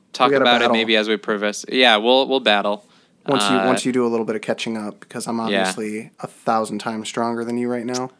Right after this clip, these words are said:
Speaker 1: Yep, that's true. I got a lot of work this week, so we'll see if I have time to, to catch up. But, uh,
Speaker 2: Alrighty.
Speaker 1: yeah. Um, that'll do it for episode ten of Pretty Much Obsessed.
Speaker 2: So again, tweet us your, uh, suggestions, your comments, your complaints, your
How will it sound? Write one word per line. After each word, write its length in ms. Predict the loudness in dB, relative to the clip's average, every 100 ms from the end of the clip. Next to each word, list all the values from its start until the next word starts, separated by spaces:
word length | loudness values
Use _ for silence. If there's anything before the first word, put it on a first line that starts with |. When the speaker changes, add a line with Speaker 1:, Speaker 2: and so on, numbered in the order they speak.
| -20
Speaker 1:
Yep, 400 | -12 -6 -4 -4 -6
that's 280 | -8 -6 -8
true. 380 | -6 -6 -6 -10
I 80 | -6
got 100 | -4
a 40 | -2
lot 220 | -2 -2
of 80 | -2
work 240 | -6 -4
this 220 | -8 -6
week, 220 | -6 -8
so 160 | -10 -10
we'll 80 | -10
see 220 | -8 -8
if 160 | -6 -4
I 60 | -6
have 120 | -6
time 300 | -8 -6 -6
to, 160 | -8
to 420 | -10 -18 -20 -20 -12
catch 260 | -8 -8 -4
up. 280 | -6 -6 -8
But, 180 | -4
uh, 340 | -2 -2 -2 -2 -6
Speaker 2:
Alrighty. 520 | -6 -4 -4 -6 -12 _
Speaker 1:
yeah. 260 | 0 0 0 -6 _ _ _ _ _ -20 _ _
Um, 640 | 0 4 4 4 2 2 4
that'll 240 | 6 6
do 140 | 4
it 120 | 4 4
for 340 | 4 6 6
episode 360 | 2 0 0 2
ten 480 | 2 2 0 -6 -6
of 300 | -4 -4 -2
Pretty 160 | -2
Much 220 | 0 -2 -4
Obsessed. 680 | 0 2 2 0 -8 -10
Speaker 2:
So 120 | -2 2
again, 260 | 4 4
tweet 280 | 2 2 6
us 320 | 6 4 0
your, 520 | 4 6 6 6 4 2
uh, 260 | 2 2
suggestions, 720 | 0 -6 2 4 4 2 0 0
your 80 | -2
comments, 640 | 0 4 4 4 0 -2
your 100 | -4
complaints, 720 | -4 -6 -2 0 2 0 -4
your 280 | -4 -4 -6